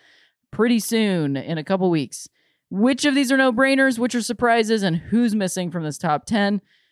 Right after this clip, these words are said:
Uh, number one, the Los Angeles Dodgers. That's a no-brainer. Number two, the San Diego Padres. Kind of a surprise to be at number two, to be totally honest, uh, but also a no-brainer. Three, the New York Yankees. No-brainer.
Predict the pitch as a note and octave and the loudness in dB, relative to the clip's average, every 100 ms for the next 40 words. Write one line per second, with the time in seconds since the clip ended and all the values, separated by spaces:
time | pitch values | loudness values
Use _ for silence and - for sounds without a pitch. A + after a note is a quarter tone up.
0 | _ _ F3+ F3+ E3 D3 - G#3+ C#4 D4+ | _ _ 2 4 4 2 2 2 4 4
1 | C#4+ C#4+ A3+ D3 D#3+ F3+ F3+ G#3 G3 F#3 | 4 4 4 2 2 2 2 0 -2 0
2 | F#3 - D#3+ D#3+ D3 B2+ - - E3+ G3 | -2 0 2 2 0 -6 -8 -4 0 0
3 | - F3+ E3+ E3 E3+ F#3 A3+ A3+ G#3 A3+ | 0 0 0 0 0 0 -2 0 0 2
4 | A#3 - D4+ C4 E3+ C#3+ E3+ A3 A3+ A3 | 0 2 2 4 2 0 -2 0 0 2
5 | G#3+ G#3 F#3+ G#3 F#3+ D#3+ D#3 C#3+ C#3+ - | 0 0 0 2 2 2 0 -2 -6 -16
6 | _ _ _ _ _ - A#4+ C5+ C5+ C5+ | _ _ _ _ _ 0 2 4 2 2
7 | B4+ - B4+ B4 A#4 A4 A#4+ A#4 A#4 A4+ | 2 2 4 2 2 2 2 2 0 0
8 | - A4 A#3+ E3+ B3+ G#3+ F3 G3+ F#3 E3+ | 2 4 4 2 0 0 2 2 4 2
9 | D3 C3 G#2 - - _ - F#3 F3+ E3 | 2 -2 -4 -10 -14 _ 0 4 4 4
10 | - G#3+ G#3 G#3 G3 F3+ D#3+ D3+ C#3 C3 | 2 2 4 2 2 0 0 0 -2 -8
11 | _ _ _ _ _ _ B3+ D4 A#3 E3+ | _ _ _ _ _ _ 0 2 4 2
12 | F3 A3+ B3 A#3 G#3 G3+ F#3 D#3+ C#3+ B2+ | 2 2 2 2 0 -2 -2 -4 -6 -6
13 | - - E3+ A#3+ C#4 C4 A3 G#3 E3+ C3+ | -10 -6 0 2 4 2 2 2 2 0
14 | - | -2